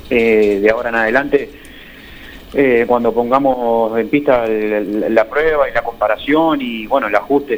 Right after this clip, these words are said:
ya final para, para poder, eh, cerrar, no cerrarlo, pero sí poder de alguna forma redactar el reglamento, eh, es lo que vamos a tener que trabajar mucho aerodinámicamente. Encima son autos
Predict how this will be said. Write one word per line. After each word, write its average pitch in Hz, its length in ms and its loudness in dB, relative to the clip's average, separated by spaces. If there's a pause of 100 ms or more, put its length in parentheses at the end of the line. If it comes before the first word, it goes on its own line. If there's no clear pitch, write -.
ya 117 200 2
final 127 400 -4
para, 104 260 0
para 104 220 -4
poder, 110 340 2
eh, 107 300 0
cerrar, 113 400 0 (240)
no 110 100 -4
cerrarlo, 110 440 0
pero 98 220 -4
sí 107 460 -6 (140)
poder 107 320 2
de 104 80 0
alguna 101 240 -2
forma 113 260 -2
redactar 202 400 2
el - 80 -4
reglamento, 214 800 0
eh, 95 460 -4
es 101 60 -8
lo 101 100 -2
que 98 80 -6
vamos 101 240 -4
a - 40 -20
tener 104 180 -8
que 104 60 -8
trabajar 104 360 -2
mucho 110 240 -6
aerodinámicamente. 110 720 -2
Encima 107 360 -4
son 104 140 -4
autos 107 420 -2